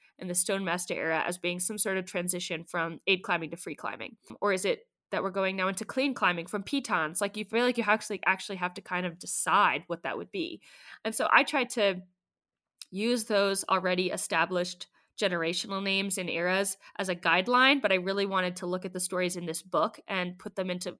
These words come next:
chronological order and see if there were other themes, um, that I kind of noticed as, like, transitional periods. And so, yeah, like, thinking, like, the very first chapter is the very early days, which really only goes up to nineteen fifty-nine, and it's a much smaller chapter,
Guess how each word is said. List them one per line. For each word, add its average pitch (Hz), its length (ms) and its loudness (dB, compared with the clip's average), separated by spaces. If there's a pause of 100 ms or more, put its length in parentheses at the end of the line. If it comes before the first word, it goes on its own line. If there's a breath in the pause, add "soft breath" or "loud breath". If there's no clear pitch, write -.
(120)
chronological 180 680 -2
order 170 280 0
and 190 200 -4
see 180 200 -2
if 180 100 -6
there 180 100 0
were - 160 -4
other 170 220 -2
themes, 226 500 -4 (800 soft breath)
um, 117 400 -6 (100)
that 214 140 4
I 208 60 4
kind 214 200 2
of 208 80 -2
noticed 196 380 2
as, 196 120 0
like, 180 160 0
transitional 190 640 -4
periods. 262 640 -2 (240 soft breath)
And 233 140 -2
so, - 100 2
yeah, 220 240 6
like, 196 240 2
thinking, 226 380 -4
like, 196 200 -4
the 208 80 0
very 214 380 8
first 196 300 -4
chapter 180 320 -2
is 196 160 -4
the 202 100 -2
very 180 460 2
early 170 280 0
days, 165 300 -4
which 185 160 -10
really 196 300 0
only 175 240 -4
goes 165 240 -4
up - 300 -6
to 208 100 -10
nineteen 180 320 -6
fifty-nine, 190 680 -4 (360 loud breath)
and 214 100 -2
it's 202 140 -4
a 208 40 -2
much 185 220 -6
smaller 185 340 -2
chapter, 269 560 -2